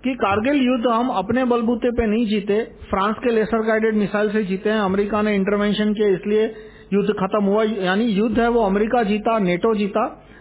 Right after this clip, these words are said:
भारत और पाकिस्तान दोनों हार गए। अब इसमें नुकसान क्या हुआ? नुकसान ये है कि भारत के लोगों को पता ही नहीं चला कि हम युद्ध हार गए।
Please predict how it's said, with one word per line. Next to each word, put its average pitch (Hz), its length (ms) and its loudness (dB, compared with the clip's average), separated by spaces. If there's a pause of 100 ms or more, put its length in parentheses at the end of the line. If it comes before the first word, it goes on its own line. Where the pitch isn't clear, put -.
(200)
भारत 202 300 0
और 220 100 0
पाकिस्तान 208 600 -4
दोनों 185 260 -2 (380)
हार 123 120 -4
गए। 101 140 -8 (720)
अब 320 200 0
इसमें 320 520 -2 (580)
नुकसान 294 440 0
क्या 220 160 0
हुआ? 120 260 -2 (1120)
नुकसान 311 420 -4
ये 285 160 0
है 190 420 -6 (1300)
कि 285 200 -14 (2000)
भारत 233 300 0
के 359 140 -2
लोगों 311 300 2
को 311 300 0
पता 262 120 -2
ही 302 120 0
नहीं 311 160 0
चला 285 200 0
कि 269 120 -2
हम 262 120 2
युद्ध 220 240 2
हार 127 200 2
गए। 92 260 -10